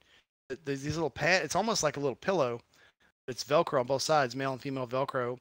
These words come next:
And the, the speaker itself has a Velcro, and then you put a sticky pad inside that's the other Velcro.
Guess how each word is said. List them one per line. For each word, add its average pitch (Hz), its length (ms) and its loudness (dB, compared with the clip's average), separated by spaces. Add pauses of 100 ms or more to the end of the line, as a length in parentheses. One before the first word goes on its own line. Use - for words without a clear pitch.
(360)
And 131 120 -8
the, 131 120 -2
the 135 180 -6
speaker 160 420 0
itself 180 420 2
has 131 240 2
a 127 60 -4
Velcro, 131 540 -2
and 131 100 -6
then 143 80 -4
you 139 120 -4
put 143 120 -4
a 127 80 -2
sticky - 320 -4
pad 135 280 0
inside 135 420 2
that's 123 220 -8
the 127 120 0
other 131 140 0
Velcro. 117 440 -8